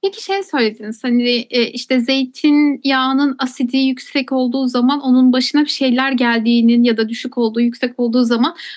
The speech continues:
başına bir şeylerin geldiğinin ya da gelmediğinin göstergesidir diye. Birazcık o konuyu açabilir misiniz?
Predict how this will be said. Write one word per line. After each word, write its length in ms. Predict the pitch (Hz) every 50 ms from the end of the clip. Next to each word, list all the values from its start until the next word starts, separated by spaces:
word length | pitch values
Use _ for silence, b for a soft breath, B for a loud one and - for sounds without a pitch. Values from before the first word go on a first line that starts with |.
| B B
başına 260 | 269 254 - - 320
bir 60 | 294
şeylerin 380 | - - 320 277 320 339 403 370
geldiğinin 440 | 302 269 269 269 254 285 320 427 453
ya 120 | 427 349
da 40 | 370
gelmediğinin 840 | 294 302 294 285 285 269 262 262 226 233 254 233 233 233 226 220
göstergesidir 960 | 214 226 220 226 - - 226 220 220 214 226 226 - - 226 226 220 220 226
diye. 120 | 254 294 277
Birazcık 480 | - - - - - 523 415 349 -
o 100 | 359 339
konuyu 280 | 349 - 370 330 320 285
açabilir 440 | 254 254 - 294 254 - 233 302 285 -
misiniz? 580 | - _ - 240 240 - - - - - -